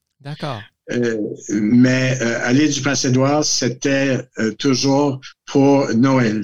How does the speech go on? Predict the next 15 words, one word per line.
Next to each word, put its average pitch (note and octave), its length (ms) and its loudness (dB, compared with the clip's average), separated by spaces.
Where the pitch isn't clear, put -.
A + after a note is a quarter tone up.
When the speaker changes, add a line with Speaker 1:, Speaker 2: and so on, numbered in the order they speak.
Speaker 2:
euh, F#2+ 200 -6
ce, G2 420 -4
ce, G#2+ 400 -2
cette A2 200 -2
fête-là. A#2 460 -2
Euh, C3 240 0
peut-être D#3 420 -2
la C#3 80 -2
plus D#3 160 2
vieille D3+ 280 2
tradition C#3+ 680 -2
pour C3 140 -2
Noël, B2+ 320 2
c'était, B2+ 680 -2
euh, A2 680 -2